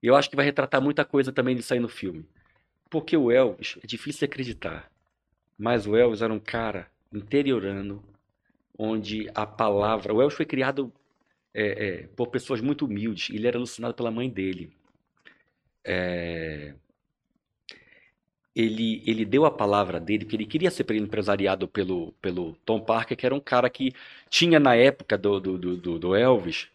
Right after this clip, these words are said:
crescendo, era um cara que era uma referência, as pessoas, os artistas locais queriam ser empresariados por ele.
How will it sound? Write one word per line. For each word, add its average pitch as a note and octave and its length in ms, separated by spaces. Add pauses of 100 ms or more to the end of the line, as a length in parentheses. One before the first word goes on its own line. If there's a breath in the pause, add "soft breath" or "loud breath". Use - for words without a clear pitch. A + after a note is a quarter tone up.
(300)
crescendo, G#2 640 (320 loud breath)
era C3+ 160
um F3+ 80
cara C#3+ 220
que D#3 100
era E3 100
uma D#3+ 120
referência, D3+ 840
as F2+ 80
pessoas, - 300
os B2+ 240
artistas D3 560
locais B2+ 380
queriam C#3 280
ser D3 140
empresariados G2 600
por F2 140
ele. C#2+ 240